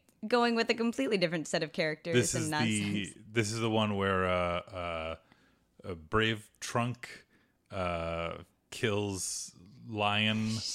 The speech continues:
Speaker 2: Heart and then takes off
Speaker 1: Heart's
Speaker 2: his mask, and it turns out he's really good inside.
Speaker 1: And the pig is everyone's father.
Speaker 2: Yeah.
Speaker 1: Oh, that's Empire Strikes Back. That'd be in Care Bears two, right?
Speaker 2: Yeah.
Speaker 1: Yeah. Well,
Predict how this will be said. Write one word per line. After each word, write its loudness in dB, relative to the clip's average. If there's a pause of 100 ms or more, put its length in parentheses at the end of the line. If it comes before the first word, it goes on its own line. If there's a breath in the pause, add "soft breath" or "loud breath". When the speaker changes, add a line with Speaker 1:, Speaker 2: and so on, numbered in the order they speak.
(300)
Speaker 2:
Heart 4 (120)
and 0
then 2
takes -2
off -4
Speaker 1:
Heart's 4
Speaker 2:
his -2
mask, 0
and -4
it -8
turns -4
out 0
he's -6
really -4
good -6
inside. -4 (2000 loud breath)
Speaker 1:
And 0
the -6
pig 4
is -2
everyone's -2
father. -2 (1120 loud breath)
Speaker 2:
Yeah. -6
Speaker 1:
Oh, 6
that's 4
Empire -2
Strikes -10
Back. -10
That'd 2
be -2
in -4
Care -6
Bears -8
two, -10
right? -6 (180)
Speaker 2:
Yeah. -16 (300)
Speaker 1:
Yeah. -12 (200)
Well, 4